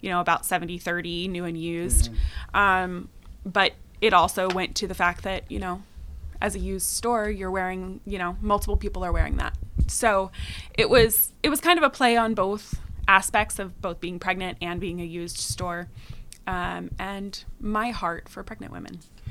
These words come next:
Speaker 2: Well, and that's the thing. You do have a really a heart for this. In, in this, I've, we've, I've always said to you, this has been such an underserved community.
Speaker 1: Absolutely. Um, I'm the only maternity store in the area outside of Motherhood.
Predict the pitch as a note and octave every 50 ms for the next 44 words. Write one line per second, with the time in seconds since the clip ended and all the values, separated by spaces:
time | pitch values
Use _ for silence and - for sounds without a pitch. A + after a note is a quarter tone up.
0 | - - - - - D#3+ - D#3+ G3 G#3+ G#3 - - - - - D#3 C3+ G#2+ G#2
1 | A#2+ C#3 A#2+ D3 D#3 D3 C3+ A2+ G#2 A2 A2 A#2 A2+ A2 G#2 - B2+ - - A#2
2 | A#2 G#2+ - - - B2 A2+ A2+ G#2+ - - B2+ C#3 C3 C3 D3 C3 B2 D3 D3+
3 | - - C#3 D3 D3 C#3+ C#3+ D3+ D#3+ D#3+ D3 C#3 C#3 D3+ D3 B2 - - C#3 G#2+
4 | C#3+ D#3 D#3+ C#3 - - - - E3+ E3+ D3 - C3 B2 A#2 A2+ A2 G#2+ - -
5 | - - - - - C#3+ C3+ - C#3 A#2 G2+ - C#3 A2+ G#2 - D#3 C#3+ - C3
6 | A#2+ - C3 C3+ C3+ C3 A#2 - - - - - D#3 C#3+ C#3+ C#3 C3+ B2 G2+ -
7 | - - - - - - - - C#3 B2 A#2+ B2+ D3 D#3+ D#3+ - - - - -
8 | - - - - - - - - - - - - - - - - - - - -
9 | - A#3 A#3 A3 G#3+ - A#3 C#4 D4 C#4+ A#3 - - A3 A3+ A#3+ C4 C4+ C#4 C4+
10 | B3 A#3 - A3 G#3 G3 F#3+ F#3+ F#3+ - - - G3 F#3+ F#3 F#3+ F#3 F3 F3+ E3+
11 | D#3+ F3+ F3+ F3 - F3 - - - F3 F#3+ F3+ - F3 E3+ E3+ F3 E3+ F3 F#3+
12 | G#3 A3+